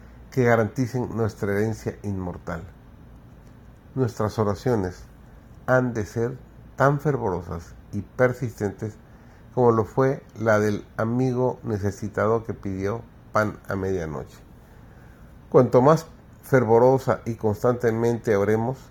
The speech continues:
tanto más íntima será nuestra unión espiritual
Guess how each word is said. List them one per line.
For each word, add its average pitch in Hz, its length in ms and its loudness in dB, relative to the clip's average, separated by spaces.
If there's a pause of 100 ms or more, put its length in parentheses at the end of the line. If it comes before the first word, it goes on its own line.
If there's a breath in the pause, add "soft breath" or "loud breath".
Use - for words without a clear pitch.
(640)
tanto 95 340 -6
más 98 320 -8 (180)
íntima 120 500 -6
será 92 280 -6
nuestra 90 340 -8
unión 95 420 -6
espiritual 113 720 -6